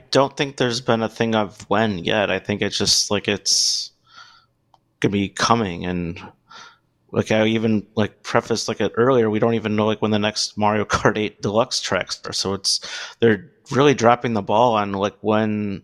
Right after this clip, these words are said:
a lot of these content updates are even coming. It's just gonna, they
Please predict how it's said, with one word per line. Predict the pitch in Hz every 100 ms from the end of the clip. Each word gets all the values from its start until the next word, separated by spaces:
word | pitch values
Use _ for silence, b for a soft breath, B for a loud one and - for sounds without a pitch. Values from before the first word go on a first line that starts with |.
| _
a | 104
lot | 107
of | 107
these | 101 -
content | - 117 - 101
updates | 92 92 101 -
are | 101 98
even | 92 98 92
coming. | - 104 117 90 87 92
It's | -
just | 107 -
gonna, | 107 101 95 - B B B B B B _
they | 110 104 101 98